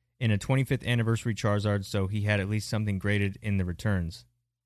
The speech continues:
Luckily, everything came back in a slab. Feroz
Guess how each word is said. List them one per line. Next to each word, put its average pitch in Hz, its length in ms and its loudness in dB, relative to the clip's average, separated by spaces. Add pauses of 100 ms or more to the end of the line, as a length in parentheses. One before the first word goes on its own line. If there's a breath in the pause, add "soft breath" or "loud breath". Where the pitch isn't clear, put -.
(920)
Luckily, 135 480 0
everything 117 440 2
came 120 260 0
back 104 240 2
in 98 80 -2
a - 20 -4
slab. 123 520 0 (1160)
Feroz 120 540 2